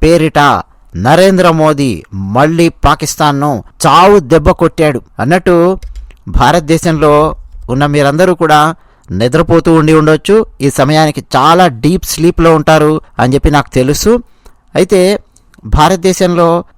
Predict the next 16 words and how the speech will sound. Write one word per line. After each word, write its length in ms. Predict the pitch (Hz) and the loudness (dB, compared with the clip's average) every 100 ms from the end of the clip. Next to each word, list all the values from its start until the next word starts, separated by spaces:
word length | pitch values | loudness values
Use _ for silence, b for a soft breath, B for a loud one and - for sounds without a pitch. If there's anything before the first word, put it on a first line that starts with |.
| 147 | 0
దాదాపు 540 | 160 170 170 165 170 _ _ - 123 | 2 0 -2 -4 -6 _ _ -12 -4
ఉదయం 300 | 139 180 170 | 0 0 0
కావస్తున్న 480 | 156 160 - 160 | 0 0 0 -2
వేళ, 420 | 151 151 147 143 143 _ - | 0 0 2 0 -2 _ -2
అలాగే 240 | 151 147 | -2 0
అర్ధరాత్రి, 800 | 131 123 165 156 - 143 143 139 - | -2 -2 -2 0 -2 -4 -6 -8 -8
మాకిక్కడ 720 | 117 165 185 - 180 165 160 170 - | -2 0 -2 -2 0 2 0 -2 -4
ఫుల్ 280 | 185 214 | -2 0
ఎండ 340 | 196 147 147 185 | 2 2 2 2
ఉంది. 360 | 180 175 196 - - | 2 0 -4 -6 -6
రెగ్యులర్గా, 680 | 131 175 156 185 196 190 165 | -4 -4 -2 0 2 2 -2
కంటిన్యూగా 880 | - 170 196 208 202 190 175 170 175 | -2 -2 0 0 2 2 2 2 0
వార్తలు 500 | 147 156 175 175 165 170 | 2 0 0 -2 -2 -2
చూస్తూనే 360 | 175 175 170 | -4 -2 0
ఉన్నాము. 440 | 165 160 156 170 226 _ - - 87 | 0 0 0 -2 -6 _ -20 -14 -8
భారత్ 580 | 82 - 139 175 185 | -2 0 2 2 0